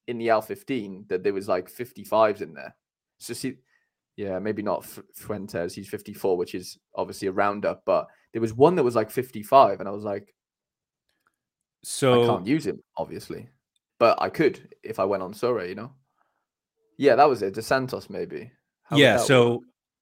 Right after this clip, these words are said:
Speaker 2: this is because they've played a match since the last game week.
Speaker 1: Got you.
Speaker 2: And so
Speaker 1: Sorry.
Speaker 2: you, we have a toggle where you can, like, if it's the true, like, his, his cost will be fifty-five next game week.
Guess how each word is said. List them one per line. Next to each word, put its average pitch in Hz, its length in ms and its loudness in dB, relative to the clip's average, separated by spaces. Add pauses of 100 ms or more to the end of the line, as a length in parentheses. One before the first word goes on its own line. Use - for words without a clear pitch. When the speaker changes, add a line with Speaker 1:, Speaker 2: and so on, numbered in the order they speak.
(480)
Speaker 2:
this 139 200 -2
is 135 100 -4
because 113 880 -2 (220)
they've 113 440 0
played 117 260 0
a 113 60 0
match 107 340 -4
since 113 200 -6
the 113 60 -4
last 107 240 0
game 113 180 -2
week. 139 280 -12 (640)
Speaker 1:
Got - 180 -8
you. - 80 -6
Speaker 2:
And 110 100 -2
so 107 380 2
Speaker 1:
Sorry. 104 140 -6
Speaker 2:
you, 123 340 -2 (120)
we 120 120 4
have 139 100 6
a 120 40 -2
toggle 113 460 4
where 101 120 0
you 101 120 -2
can, 101 360 -8 (560)
like, 107 200 -2
if 110 100 -6
it's 110 140 -6
the 110 80 -4
true, 131 340 2
like, 123 220 4
his, 139 220 0 (380)
his 139 320 2
cost - 440 0
will 120 100 -2
be 104 100 -2
fifty-five 104 840 -4
next 98 380 -6
game 80 180 -16
week. - 240 -20